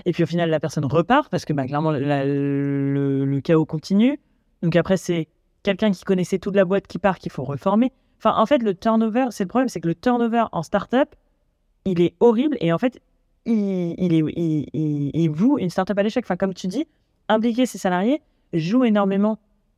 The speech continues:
sur la réussite de la start-up, parce que une start-up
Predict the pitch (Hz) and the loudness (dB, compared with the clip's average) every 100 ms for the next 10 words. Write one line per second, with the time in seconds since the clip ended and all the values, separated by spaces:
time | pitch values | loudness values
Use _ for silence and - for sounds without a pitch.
0 | _ - - 214 180 185 175 180 175 175 | _ -8 0 2 4 2 -2 -4 -2 -2
1 | - 208 285 247 202 - 185 - _ _ | -2 0 0 0 -4 -2 -2 -2 _ _
2 | _ _ 185 180 240 220 247 226 | _ _ -4 -2 0 0 0 -2